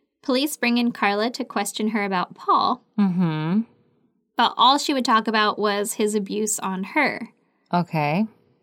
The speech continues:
Speaker 1: And then later that night, she went back to her aunt and uncle's house where she admitted to them that Paul was the Scarborough rapist and that they had been involved in the rape and murders of Kristen and Leslie.
Speaker 2: Wow.
Speaker 1: Oh, and it was all on tape,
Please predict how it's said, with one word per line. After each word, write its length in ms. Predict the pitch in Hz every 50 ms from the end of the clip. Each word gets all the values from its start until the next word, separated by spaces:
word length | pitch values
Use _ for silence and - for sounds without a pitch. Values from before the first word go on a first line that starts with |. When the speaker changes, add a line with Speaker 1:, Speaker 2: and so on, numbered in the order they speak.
| _ -
Speaker 1:
And 160 | 247 240 240
then 240 | 240 233 226 220 220
later 300 | 220 220 226 220 233 226
that 240 | 226 208 - - -
night, 380 | 254 311 349 311 277 269 - -
she 180 | - - 247 226
went 180 | 220 202 - -
back 200 | 233 226 - -
to 120 | - 214
her 200 | - 220 - -
aunt 200 | 208 208 - -
and 80 | 214 226
uncle's 340 | 233 254 233 - - -
house 400 | - - 180 185 226 247 - - - - _ _ _
where 180 | - 240 233 226
she 180 | 226 - 233
admitted 400 | 220 208 208 214 220 214 226 226 -
to 100 | - 240
them 460 | 214 202 196 208 226 240 277 269 247
that 340 | 226 202 185 185 - - -
Paul 340 | - - 220 202 202 208 208
was 160 | 208 208 208 -
the 100 | 226 226
Scarborough 460 | - - 208 208 214 247 247 277 302
rapist 680 | 240 202 190 - - 208 214 240 311 - - - - - _ _ _ _ _ _ _ _ _ -
and 360 | 254 269 269 247 233 233 233
that 200 | - - 220 220
they 100 | 220 214
had 160 | 226 233 214
been 140 | 220 220 214
involved 420 | 214 214 208 208 196 196 208 -
in 140 | - 214 220
the 100 | 226 220
rape 320 | 208 208 185 190 208 214 -
and 160 | - 254 254 233
murders 400 | 196 190 190 196 202 214 226 -
of 140 | - 220 -
Kristen 480 | - - 196 185 - - - 202 196 -
and 200 | - 226 233 240
Leslie. 540 | 277 302 311 262 - 208 - - - - 165
Speaker 2:
Wow. 760 | 160 156 175 170 156 151 151 151 151 151 147 143 143 143 143 - - - _ _ _ _ _ _ _ _ _ -
Speaker 1:
Oh, 400 | 311 285 233 214 214 226 254 254 - _ _ _ _ _ _ _ _ -
and 200 | 302 294 294 269
it 60 | 247 247
was 100 | 240 233
all 140 | 220 196
on 160 | 185 180 180 196
tape, 300 | - 226 202 - - -